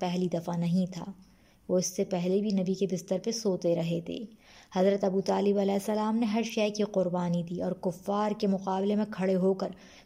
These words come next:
मुहासरे के दौरान अपने चचाजाद भाइयों समेत भूख और अजियत झेली है। यहाँ तक कि उस ज़माने में ये लोग अक्सर औकात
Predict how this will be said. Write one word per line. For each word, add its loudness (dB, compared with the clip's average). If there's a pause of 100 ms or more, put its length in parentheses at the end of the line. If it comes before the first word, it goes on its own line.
मुहासरे 4
के 2
दौरान 2
अपने 0
चचाजाद 0
भाइयों 2
समेत -2
भूख 2
और 0
अजियत 2
झेली 0
है। -2 (500)
यहाँ 6
तक 0
कि 2
उस 4
ज़माने 4
में 4
ये 4
लोग 8
अक्सर 0
औकात 0